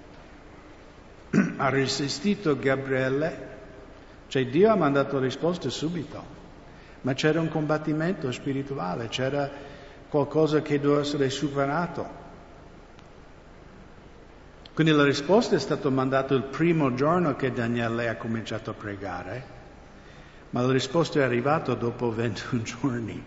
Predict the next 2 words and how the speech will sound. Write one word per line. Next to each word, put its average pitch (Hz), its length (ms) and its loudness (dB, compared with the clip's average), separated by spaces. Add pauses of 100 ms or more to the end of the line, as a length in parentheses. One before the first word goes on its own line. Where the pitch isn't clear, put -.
(4000)
E 139 120 0
quindi, 135 840 2